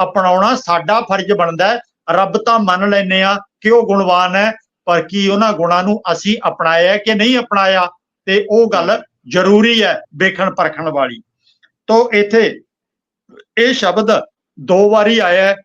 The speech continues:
ਗੁਰਬਾਣੀ 'ਚ, ਇੱਕ ਤਾਂ ਪਹਿਲਾਂ ਆ ਗਿਆ ਜਪਜੀ ਸਾਹਿਬ 'ਚ, ਫਿਰ ਥੋੜ੍ਹੇ ਜਿਹੇ ਫਰਕ ਨਾਲ ਆ ਗਿਆ ਜਿਹਨੂੰ ਰਹਿ ਰਾਸ ਬਾਣੀ ਆਪਾਂ ਸ਼ਾਮ ਦੀ ਕਹਿੰਦੇ, ਉਹਦੇ 'ਚ ਇੱਕ ਆਪਣੇ ਆਸਾ ਰਾਗ ਦੇ ਵਿੱਚ ਫਿਰ ਆ ਰਿਹਾ ਹੈ, ਜਾਣੀ ਕਿ ਤਿੰਨ ਵਾਰੀ ਥੋੜ੍ਹੇ ਥੋੜ੍ਹੇ ਫਰਕ ਨਾਲ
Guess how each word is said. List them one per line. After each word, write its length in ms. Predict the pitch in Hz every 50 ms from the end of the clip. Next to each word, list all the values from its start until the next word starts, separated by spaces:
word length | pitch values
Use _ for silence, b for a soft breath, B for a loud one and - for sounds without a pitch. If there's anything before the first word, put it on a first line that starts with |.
| _ _ -
ਗੁਰਬਾਣੀ 520 | 143 180 190 190 180 180 175 180 190 208 214
'ਚ, 140 | 208 220 214 220 220 220 - _ _ _ _ -
ਇੱਕ 200 | 214 196 202 220
ਤਾਂ 340 | 202 202 214 196 190 160 - - _ _ _ _ _ _ -
ਪਹਿਲਾਂ 320 | 175 196 220 233 220 220
ਆ 160 | 214 214 185
ਗਿਆ 180 | 185 - 190 180
ਜਪਜੀ 400 | 170 170 160 151 147 160 196 196
ਸਾਹਿਬ 260 | 196 190 208 233 233 226
'ਚ, 140 | 226 226 208 - - - - _ _ _ _ _ -
ਫਿਰ 180 | 196 202 196
ਥੋੜ੍ਹੇ 320 | 196 180 220 247 254 247 240
ਜਿਹੇ 160 | 226 220 220
ਫਰਕ 240 | 196 196 190 190 202
ਨਾਲ 200 | 208 196 196 190
ਆ 240 | 202 175 170 170 170
ਗਿਆ 320 | 160 180 175 165 143 - - _ _ _ _ _ _ -
ਜਿਹਨੂੰ 340 | 147 190 208 220 208 175
ਰਹਿ 160 | 160 170 202 240
ਰਾਸ 260 | 226 208 196 131 113
ਬਾਣੀ 360 | 170 180 185 185 190 202 202
ਆਪਾਂ 260 | 202 180 - - 190
ਸ਼ਾਮ 320 | 185 - 180 175 175 180 180
ਦੀ 120 | 180 185
ਕਹਿੰਦੇ, 260 | - 202 202 196 196 185 190
ਉਹਦੇ 280 | 180 202 220 220 240 233
'ਚ 160 | 233 - 214 214 202 202 - _ _ _ _ _ -
ਇੱਕ 240 | 214 220 226 226 -
ਆਪਣੇ 640 | 233 226 208 185 180 180 180 202 202 208 214 233 240 233 _ _ _ _ -
ਆਸਾ 400 | 170 185 202 196 202 220 214 202
ਰਾਗ 240 | 185 175 175 180 170
ਦੇ 140 | - 190 208
ਵਿੱਚ 220 | 208 202 202 - - -
ਫਿਰ 100 | 208 247
ਆ 260 | 254 202 190 180 180 190
ਰਿਹਾ 200 | 202 196 180 160
ਹੈ, 60 | - - _ _ _ -
ਜਾਣੀ 260 | 165 190 196 214 214
ਕਿ 160 | 208 233 226
ਤਿੰਨ 320 | 226 226 - 208 202 196
ਵਾਰੀ 340 | 202 196 180 170 170 202 214
ਥੋੜ੍ਹੇ 260 | 208 196 226 254 262
ਥੋੜ੍ਹੇ 260 | 254 - 196 208 214 208
ਫਰਕ 300 | 208 185 175 170 - 180
ਨਾਲ 260 | 170 170 175 196